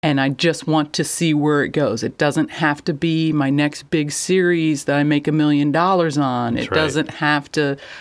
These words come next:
Speaker 1: do anything except give me personal gratification for working on it. So I acknowledged it, and I continued
Speaker 2: Right.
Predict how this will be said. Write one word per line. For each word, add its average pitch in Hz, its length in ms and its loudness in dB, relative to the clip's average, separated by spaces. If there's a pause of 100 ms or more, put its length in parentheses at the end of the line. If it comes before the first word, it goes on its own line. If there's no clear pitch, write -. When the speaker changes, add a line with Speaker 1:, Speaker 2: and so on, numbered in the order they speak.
(340)
Speaker 1:
do 190 280 2
anything 196 560 2
except 165 720 -2
give 165 320 0
me 170 400 2
personal 156 480 0
gratification 139 880 0
for 123 300 -4
working 131 420 -2
on 120 180 -2
it. 95 100 -10
So 123 440 -2 (500)
I 151 180 2
acknowledged 165 880 0
it, 226 300 0 (880)
and 139 460 0 (500)
I 147 120 -4
continued 131 840 -4 (1040)
Speaker 2:
Right. 113 360 0